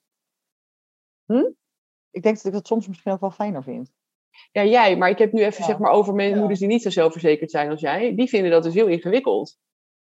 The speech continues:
Speaker 2: Ja, snap ik aan de ene kant ook, tuurlijk.
Speaker 1: Want die hebben niet,
Speaker 2: Ja.
Speaker 1: n-, zeg maar, nog dat zelfvertrouwen wat wij, jij en ik wel hebben. Die hebben dat nog niet. En dan zit je dus in een situatie waarin je eigenlijk gewoon een soort van... Ja, op je plek wordt gezet, maar dan echt volkomen onterecht. Weet je wat ik bedoel?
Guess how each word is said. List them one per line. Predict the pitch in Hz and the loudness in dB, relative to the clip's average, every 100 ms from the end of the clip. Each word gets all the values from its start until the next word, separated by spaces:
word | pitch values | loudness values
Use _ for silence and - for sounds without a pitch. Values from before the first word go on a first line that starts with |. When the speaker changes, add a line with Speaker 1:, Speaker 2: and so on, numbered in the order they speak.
| _ - | _ -2
Speaker 2:
Ja, | 185 | -2
snap | 190 247 233 | 0 0 2
ik | 208 | 4
aan | 202 | 2
de | 170 | 2
ene | 175 | -2
kant | 180 190 | -2 0
ook, | 262 - | -2 -2
tuurlijk. | 240 247 180 175 - _ _ _ _ _ _ _ | -4 -2 -2 -4 -12 _ _ _ _ _ _ _
Speaker 1:
Want | - 202 | -6 0
die | 233 | 2
hebben | 208 202 | 2 0
niet, | 202 202 | 0 -2
Speaker 2:
Ja. | 151 143 143 | -4 -6 -6
Speaker 1:
n-, | 165 - | -6 -6
zeg | 165 202 196 | -8 -12 -8
maar, | 196 | -2
nog | 202 190 | -2 0
dat | 180 180 | -4 0
zelfvertrouwen | 196 214 208 - 180 180 175 | 0 0 -2 -4 2 2 2
wat | 175 | 2
wij, | 170 143 | 2 2
jij | 175 175 | 2 2
en | |
ik | 190 170 | 0 0
wel | 196 233 | 0 2
hebben. | 151 147 175 | 2 0 -2
Die | 214 208 | -2 -2
hebben | 262 262 | 0 0
dat | 156 | -2
nog | 151 147 | -4 -6
niet. | 156 156 | -4 -2
En | - 202 | -2 -2
dan | 202 196 | -6 -8
zit | - 233 220 | -6 -6 -6
je | |
dus | 202 196 | -8 -6
in | 185 | -6
een | 185 | -8
situatie | 175 175 202 240 180 | -10 -6 -4 -4 -2
waarin | 160 170 | 0 0
je | 165 | -2
eigenlijk | 135 214 - 170 _ | -2 -4 -6 -10 _
gewoon | 165 160 | -6 -4
een | 160 | -4
soort | 165 160 | -4 -4
van... | 160 147 151 _ _ _ _ _ _ _ _ _ _ _ _ - | -6 -8 -10 _ _ _ _ _ _ _ _ _ _ _ _ -4
Ja, | 175 160 | 0 0
op | 165 | -2
je | 170 | -4
plek | - 214 - | -2 -2 -2
wordt | 311 302 | -4 -4
gezet, | 269 269 381 311 | -2 -2 -2 0
maar | 226 | 0
dan | 208 202 | 2 0
echt | 214 - | -2 -2
volkomen | 220 226 247 233 | -2 2 4 6
onterecht. | 226 220 226 214 165 | 6 4 4 2 2
Weet | 165 165 | 0 0
je | 233 | 0
wat | 240 | 0
ik | |
bedoel? | 269 370 539 | 0 4 2